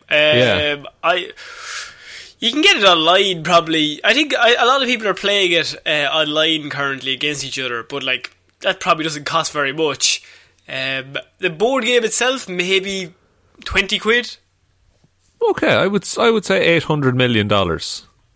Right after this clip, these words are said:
Speaker 1: <laughs>
Speaker 2: Just eight hundred?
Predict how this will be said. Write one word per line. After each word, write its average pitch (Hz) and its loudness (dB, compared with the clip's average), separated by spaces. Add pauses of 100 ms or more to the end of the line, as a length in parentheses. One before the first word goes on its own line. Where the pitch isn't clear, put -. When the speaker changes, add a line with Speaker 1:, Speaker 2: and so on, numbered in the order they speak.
(240)
Speaker 1:
<laughs> - -6 (4000)
Speaker 2:
Just 269 0
eight 262 4
hundred? 185 -2